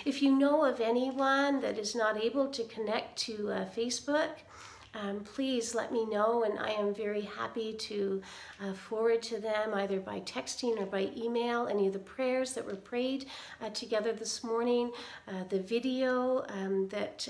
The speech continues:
um, is on the Facebook page. I am very happy to do both of those or, or one of those, whatever folk,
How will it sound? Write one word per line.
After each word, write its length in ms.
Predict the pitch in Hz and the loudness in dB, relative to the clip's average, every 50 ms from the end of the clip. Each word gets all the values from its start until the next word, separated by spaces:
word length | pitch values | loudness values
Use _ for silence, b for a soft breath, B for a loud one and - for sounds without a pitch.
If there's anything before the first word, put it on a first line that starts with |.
| 226 202 | -6 -6
um, 160 | 196 202 - - | -6 -6 -6 -4
is 220 | 208 202 190 - | -4 -4 -2 -2
on 240 | - - 202 208 214 | -2 -2 -2 -2 -2
the 80 | 214 208 | -4 -6
Facebook 500 | - - 202 202 202 - - 202 - - | -4 -4 -4 -2 -4 -4 -8 -12 -12 -12
page. 360 | - 214 202 208 208 202 - | -10 -8 -6 -6 -4 -6 -6
I 80 | 208 196 | -6 -4
am 140 | 190 190 190 | -2 -2 -2
very 200 | 190 196 196 196 | -2 -4 -6 -6
happy 380 | 190 196 214 202 196 208 202 | -6 -6 -8 -8 -6 -6 -6
to 140 | 196 - 196 | -6 -6 -10
do 180 | 196 196 196 185 | -6 -4 -4 -4
both 360 | 185 - 196 208 247 247 - | -2 0 0 0 2 0 -4
of 120 | 269 - | -6 -4
those 480 | - 247 254 262 269 262 262 - - B B B B B B B - | -2 0 0 2 0 0 -2 -4 -6 B B B B B B B -8
or, 400 | 196 196 190 185 190 180 190 - - | -4 -4 -2 0 -2 -2 -2 -4 -6
or 80 | 196 190 190 | -8 -6 -2
one 200 | 202 196 196 190 | 0 2 2 2
of 140 | 196 190 196 | 2 0 -2
those, 340 | 190 180 175 185 185 - | -6 -6 -6 -6 -8 -8
whatever 340 | 196 185 190 190 190 196 196 | -6 -4 -4 -4 -4 -4 -8
folk, 500 | 190 - - 196 190 180 190 - - - | -10 -8 -4 -2 -2 -2 -4 -6 -12 -18